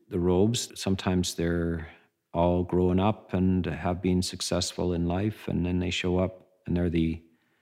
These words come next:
most junior in the monastery, and for,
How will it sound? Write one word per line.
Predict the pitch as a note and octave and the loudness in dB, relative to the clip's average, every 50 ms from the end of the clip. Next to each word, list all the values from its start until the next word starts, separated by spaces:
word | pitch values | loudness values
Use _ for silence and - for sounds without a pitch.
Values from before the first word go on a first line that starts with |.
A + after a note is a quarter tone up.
| _ _ _ _ _ _ _ _ _ _ | _ _ _ _ _ _ _ _ _ _
most | - F#2 F2+ F2 - - | -2 -2 0 -2 -2 0
junior | - G2 F#2+ G2+ G2+ G2 F#2 F2+ | 2 4 6 6 6 6 6 4
in | F2+ F2 | 4 4
the | E2+ | 2
monastery, | E2+ E2+ F2 F#2+ G#2 G#2 - - G2 F#2+ F#2 F2 | 2 2 2 2 0 -2 -2 -2 -2 0 0 0
and | E2 E2 E2 | 0 -2 -4
for, | - - F2+ F2 E2+ E2+ - | -4 -4 -2 -2 -2 -4 -6